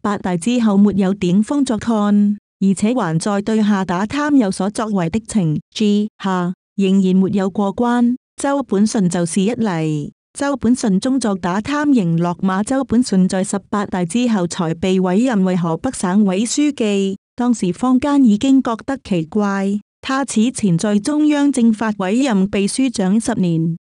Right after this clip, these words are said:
奇怪的地方在於，他不曾在省級的地方政府有過實職，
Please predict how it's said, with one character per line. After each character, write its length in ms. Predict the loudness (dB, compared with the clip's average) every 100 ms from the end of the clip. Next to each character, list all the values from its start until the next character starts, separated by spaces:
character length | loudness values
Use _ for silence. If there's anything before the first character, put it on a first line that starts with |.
| _
奇 160 | -6 -4
怪 240 | -2 -2
的 120 | -2 -4
地 160 | -2 -2
方 240 | 0 0
在 180 | 0 0
於， 400 | 2 2 2 0 -6 _
他 200 | -6 -4
不 120 | -4 -6
曾 260 | -2 -2 0
在 160 | 0
省 300 | -2 -2 0
級 80 | 0
的 160 | -2 -6 -2
地 160 | -2
方 280 | 0 0 0
政 160 | 2 2
府 220 | 2 2
有 200 | 2 0
過 180 | -2 -2
實 140 | -4
職， 240 | -4 -4